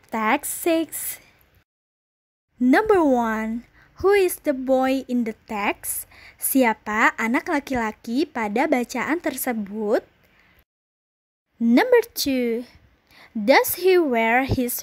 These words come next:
raincoat to school today?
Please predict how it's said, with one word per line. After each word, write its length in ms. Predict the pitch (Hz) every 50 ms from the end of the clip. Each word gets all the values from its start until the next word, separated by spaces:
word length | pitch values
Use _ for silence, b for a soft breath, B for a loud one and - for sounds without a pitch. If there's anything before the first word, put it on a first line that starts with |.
| 247
raincoat 640 | 240 240 285 339 392 392 - - - 233 226 254 285 _ _ _
to 240 | - - 247 240 247
school 560 | 247 - - - _ - 277 262 254 247 247 254 -
today? 800 | - - 349 381 339 226 208 202 202 202 196 262 339 381 -